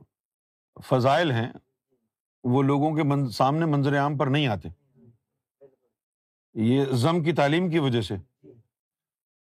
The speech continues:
اگر وہ ضم کی تعلیم نہ ہوتی، صرف فنا فی الشیخ کا درجہ ہوتا، تو تمہارا دماغ گھوم جاتا،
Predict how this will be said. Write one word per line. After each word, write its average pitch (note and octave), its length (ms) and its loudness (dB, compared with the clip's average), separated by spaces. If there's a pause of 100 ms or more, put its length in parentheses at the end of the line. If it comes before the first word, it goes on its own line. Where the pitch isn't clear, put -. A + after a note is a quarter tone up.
(120)
اگر E3+ 280 2
وہ G#3 180 2
ضم F3 220 0
کی A#3+ 80 0
تعلیم G#3 340 0
نہ G3+ 100 2
ہوتی، F#3+ 380 0
صرف G3 280 0
فنا F#3 180 2
فی E3 80 -4
الشیخ G#3 320 -2
کا G3+ 80 2
درجہ F3 260 2
ہوتا، A#2+ 360 0 (260)
تو - 340 -6
تمہارا E3+ 260 2
دماغ E3+ 260 0
گھوم D#3 200 0
جاتا، - 400 -4